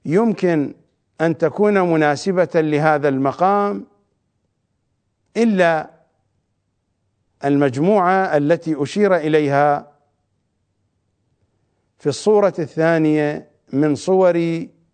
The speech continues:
الشاشة الأولى التي هي شاشة القرآن، وهم العالون الخالدون.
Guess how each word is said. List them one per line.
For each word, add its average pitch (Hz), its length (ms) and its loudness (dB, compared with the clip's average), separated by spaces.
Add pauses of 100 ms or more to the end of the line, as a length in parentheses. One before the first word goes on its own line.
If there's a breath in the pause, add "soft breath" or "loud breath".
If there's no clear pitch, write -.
(280)
الشاشة 151 640 0
الأولى 143 760 -2
التي 123 480 -4
هي 151 340 0 (240 soft breath)
شاشة 151 460 -2
القرآن، 120 680 -4 (1300)
وهم 170 520 0 (160)
العالون 160 1080 0 (240)
الخالدون. 110 760 -2